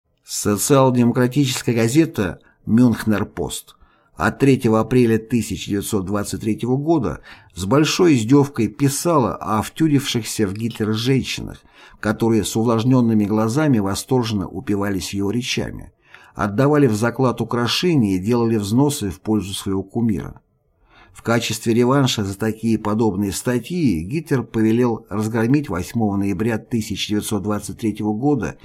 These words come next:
редакционные помещения газеты. Женщины в самом деле были с первых часов верными помощницами Гитлера.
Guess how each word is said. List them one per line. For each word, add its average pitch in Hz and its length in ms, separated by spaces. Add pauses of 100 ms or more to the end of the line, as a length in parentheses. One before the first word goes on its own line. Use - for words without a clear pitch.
(380)
редакционные 120 800
помещения 98 640
газеты. 62 560 (840)
Женщины 147 600
в 120 80
самом 135 340
деле 147 240
были 107 340
с - 220
первых 120 400
часов 113 460
верными 107 440
помощницами 101 800
Гитлера. 98 560